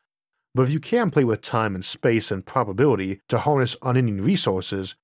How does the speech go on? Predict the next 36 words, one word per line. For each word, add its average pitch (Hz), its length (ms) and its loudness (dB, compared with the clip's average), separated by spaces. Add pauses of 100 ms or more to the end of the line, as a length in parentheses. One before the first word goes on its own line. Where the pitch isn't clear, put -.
(160)
and 135 240 2
predict 123 320 -2
catastrophes 117 760 -2
or 117 180 4
reset 104 440 2
from 208 280 0
them, 98 360 -4 (160)
or 135 160 4
to 120 100 0
suck - 320 0
space-time 117 640 0
in 104 80 0
to 90 80 -6
power 165 380 0
yourself 101 500 -2
and 95 140 -4
keep - 280 -2
galaxies 120 540 0
from 95 160 -6
flying 113 400 0
apart, 92 540 -4 (420)
well, 131 180 2
there's 135 220 2
no 196 160 4
reason 127 420 2
you 117 140 2
couldn't 101 320 -2
last 131 320 0
for - 80 -10
the 92 100 -6
better 104 240 -2
part 113 240 0
of 92 80 -4
forever. 98 580 -2 (440)
After 117 400 0
all, 123 400 -2